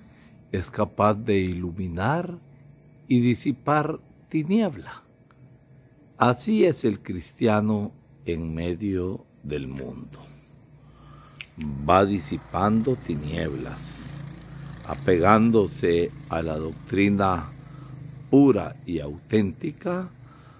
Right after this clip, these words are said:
sabe dar razones de su fe, y dar razones de la fe en un mundo donde hay tanta ambigüedad, donde hay tanta confusión, donde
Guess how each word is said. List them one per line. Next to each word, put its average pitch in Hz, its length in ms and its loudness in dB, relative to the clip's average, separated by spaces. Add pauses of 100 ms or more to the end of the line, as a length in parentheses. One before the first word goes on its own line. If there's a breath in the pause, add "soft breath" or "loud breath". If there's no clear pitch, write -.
(140 loud breath)
sabe 110 540 6
dar 107 400 4
razones 101 720 2
de 82 140 -6
su - 180 -12
fe, 180 380 2 (1000 loud breath)
y 104 140 4
dar 98 240 6
razones 127 580 2
de 107 80 2
la 87 180 0
fe 143 480 0 (220)
en 85 240 -4
un 107 260 0
mundo 113 720 4 (540 loud breath)
donde 87 580 0
hay 90 220 4
tanta 101 560 -2
ambigüedad, 80 880 -2 (640 loud breath)
donde 92 500 4
hay 90 200 4
tanta 95 540 -2
confusión, 80 960 -4 (760 loud breath)
donde 85 1200 2